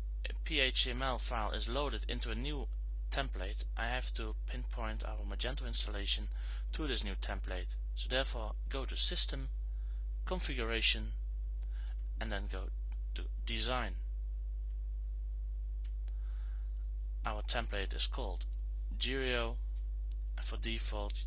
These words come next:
you can use Enterprise. And save the configuration. Now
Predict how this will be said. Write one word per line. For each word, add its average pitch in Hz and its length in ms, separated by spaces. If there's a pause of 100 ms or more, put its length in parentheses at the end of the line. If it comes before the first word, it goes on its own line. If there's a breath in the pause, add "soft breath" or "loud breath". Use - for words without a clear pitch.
(200)
you - 80
can 98 200
use 95 280
Enterprise. - 720 (3750 loud breath)
And 151 100
save - 440
the - 60
configuration. 123 800 (4000 loud breath)
Now 127 180